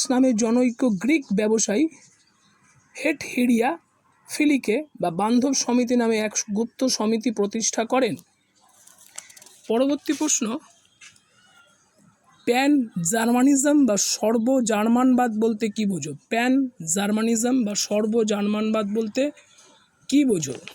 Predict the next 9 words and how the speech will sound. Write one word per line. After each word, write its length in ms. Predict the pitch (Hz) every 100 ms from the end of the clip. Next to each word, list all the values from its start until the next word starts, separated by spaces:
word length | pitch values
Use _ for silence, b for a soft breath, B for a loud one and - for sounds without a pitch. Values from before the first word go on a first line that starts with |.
| - - - _ _ _ _ - - _ - _ _ _ _ _
প্যান 200 | 214 254 277 233
জার্মানিজম 600 | 214 220 240 247 262 277 233
বা 80 | 208 196 -
সর্ব 280 | 214 226 247 240
জার্মানবাদ 600 | 208 208 214 226 233 233 233 _ _
এর 160 | 208 220 -
উদ্ভব 380 | 220 185 269 285 -
হয় 180 | 185 -
ঊনবিংশ 460 | 214 226 233 262 254